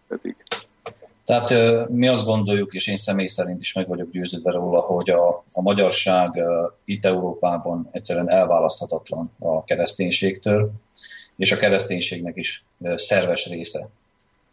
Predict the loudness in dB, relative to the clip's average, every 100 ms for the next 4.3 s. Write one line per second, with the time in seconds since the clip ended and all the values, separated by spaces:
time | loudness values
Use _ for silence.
0 | _ -8 -2 0 0 -4 -2 -2 -2 -6
1 | -4 -2 -2 -4 -4 0 0 0 0 -2
2 | -4 -6 -4 -2 -2 -2 0 2 4 2
3 | 2 4 4 2 0 0 -2 -2 -4 -2
4 | -2 -2